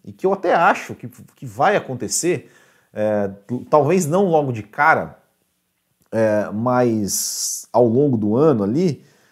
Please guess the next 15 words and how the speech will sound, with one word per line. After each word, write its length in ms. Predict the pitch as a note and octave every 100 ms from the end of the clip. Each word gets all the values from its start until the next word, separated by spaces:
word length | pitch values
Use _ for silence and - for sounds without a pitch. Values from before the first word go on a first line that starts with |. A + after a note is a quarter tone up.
| _ _ _ -
é, 420 | B2+ C3 C3 - _ _ _ -
eles 440 | F#3 G3+ A3+ G3
vão, 800 | C#3+ D3+ F3 G3 G3+ F3 C#3+ A2+ -
eles 360 | C3 D#3+ D#3 C#3
vão, 300 | E3 F3+ D#3
assim, 300 | C3+ D3+ B2
vai 260 | B2+ G3+
ter 120 | G3+ E3
o 20 |
ca-, 160 | D3+
o 80 | C3
carro 260 | C3+ A#2+ G#2+
vai 160 | B2
ter, 160 | C#3 -
o, 120 | E3+